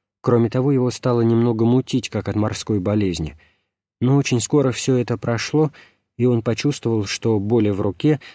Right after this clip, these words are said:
неожиданно совсем прекратились. Мой супруг не смог сдержаться и со слезами на глазах сказал старцу: «Геронда, и это вам было открыто».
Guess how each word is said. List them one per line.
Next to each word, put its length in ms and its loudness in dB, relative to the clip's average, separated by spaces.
неожиданно 680 2
совсем 460 -2
прекратились. 800 -4
Мой 240 2
супруг 460 0
не 100 2
смог 340 0
сдержаться 720 -2
и 160 0
со 160 -2
слезами 460 0
на 120 2
глазах 400 0
сказал 360 -2
старцу: 520 -6
«Геронда, 600 0
и 220 0
это 360 -2
вам 240 0
было 300 -2
открыто». 520 -6